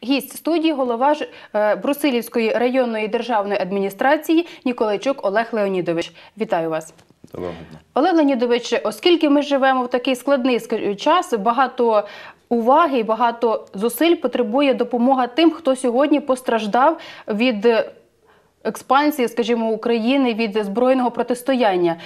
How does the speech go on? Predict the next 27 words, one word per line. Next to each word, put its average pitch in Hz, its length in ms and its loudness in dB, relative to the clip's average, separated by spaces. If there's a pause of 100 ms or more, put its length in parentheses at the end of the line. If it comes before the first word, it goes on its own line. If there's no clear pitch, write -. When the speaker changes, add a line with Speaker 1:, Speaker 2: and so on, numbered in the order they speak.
(140)
Speaker 1:
Це 285 180 4
і 247 60 -4
переселенці, 254 680 2
це 233 140 0
і 214 220 -2 (120)
сім'ї 277 460 2
та 240 180 -2
самі 254 300 2
ж 233 80 -4
учасники 214 1000 0
військової 220 720 -2
операції. 277 760 0 (400)
Як 302 280 2
в 285 40 -2
Брусилові 214 800 0
відбувається 254 680 2
підтримка 226 840 0 (140)
сімей, 277 680 2
е, 220 460 0
військовослужбовців, 254 960 0
які 226 220 -2
беруть 233 400 0
участь 330 420 0
або, 233 200 0
можливо, 247 420 0
уже 226 460 0
брали, 339 380 2